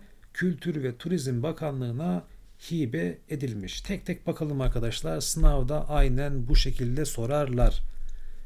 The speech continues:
Kültür merkezine Şebin Karahisar'a geldiğinde Atatürk açmıştır. Bilmiyoruz. Atatürk'ün altmışıncı yıl dönümünü, gelişinin altmışıncı yıl dönümü için açılmış arkadaşlar.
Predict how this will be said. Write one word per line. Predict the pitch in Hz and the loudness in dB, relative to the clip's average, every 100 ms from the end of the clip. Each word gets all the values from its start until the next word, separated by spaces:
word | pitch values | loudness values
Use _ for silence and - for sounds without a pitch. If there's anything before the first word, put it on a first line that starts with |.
| - - | -8 2
Kültür | 254 247 | 4 6
merkezine | 214 185 - 147 127 113 | 4 4 2 0 0 0
Şebin | 196 196 180 | 0 2 2
Karahisar'a | 175 185 175 - 127 | 0 0 0 0 -2
geldiğinde | 120 185 156 123 127 165 | 2 2 2 0 -2 -4
Atatürk | - - 143 117 | -6 -8 -8 -8
açmıştır. | - 98 - 101 98 | -10 -10 -12 -10 -4
Bilmiyoruz. | 170 139 104 90 - - - - - - - - - - _ - | -2 -2 -4 -8 -14 -20 -20 -20 -20 -20 -20 -20 -20 -20 _ -14
Atatürk'ün | - 139 135 202 180 127 | -10 -6 -4 -2 -2 -4
altmışıncı | 104 107 127 127 - 143 139 175 | -4 -6 -4 -4 -4 -6 -4 -2
yıl | 143 147 | -2 -2
dönümünü, | 127 127 127 127 170 180 - - - - | -2 -2 -2 0 0 -2 -4 -20 -20 -12
gelişinin | 110 107 - 135 196 | -8 -6 -6 -4 -4
altmışıncı | 175 104 - - 127 127 160 | -4 -8 -10 -10 -6 -6 -4
yıl | 139 127 | -4 -4
dönümü | 120 120 165 | -4 -2 -2
için | 160 - | -2 -4
açılmış | 113 - 101 - | -8 -10 -12 -12
arkadaşlar. | 139 - 135 - - - | -12 -10 -10 -10 -14 -16